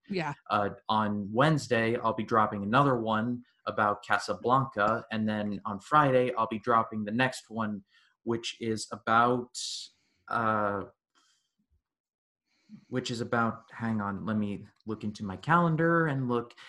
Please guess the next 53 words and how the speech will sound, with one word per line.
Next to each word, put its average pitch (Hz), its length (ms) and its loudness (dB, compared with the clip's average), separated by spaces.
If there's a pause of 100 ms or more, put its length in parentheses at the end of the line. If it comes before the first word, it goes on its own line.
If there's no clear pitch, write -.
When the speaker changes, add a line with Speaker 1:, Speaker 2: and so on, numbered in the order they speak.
Speaker 2:
It's 123 180 0
about 123 260 4
Raging 110 400 0
Bull. 87 340 -4 (140)
<laughs> - 140 -16
I 113 80 2
had 107 100 0
a 101 60 -4
brain 104 320 2
fart 92 360 -2
there. 92 220 -2
Sorry 95 340 -6
about - 360 -10
<laughs> - 40 -8
that. - 160 -4 (840)
I 123 100 6
also 220 280 12
Speaker 1:
Oh, 139 60 8
Speaker 2:
have 131 160 4
my, 117 240 0
Speaker 1:
yeah, 214 220 6
Speaker 2:
I 117 40 8
also 127 140 6
Speaker 1:
I 190 40 10
Speaker 2:
have 208 180 8
my, 107 160 2 (960)
I'm 117 140 2
sorry, 101 240 -2
go 107 140 2
ahead. 107 160 0
Speaker 1:
No, 240 200 10
I 208 180 10
was 202 100 2
just 196 120 -2
gonna 226 60 2
say, - 160 4
I've 180 200 6
listened 240 360 4
to 226 120 2 (140)
both 214 480 4 (460)
of 202 440 10
your 202 540 6
eps-, - 400 0
uh, 113 320 4
episodes 202 440 0
so 220 80 -2
far 202 320 10
and 170 280 -2
really 190 320 2
enjoyed 170 380 -2
both 139 220 -4
of 160 100 -10
'em. - 240 -6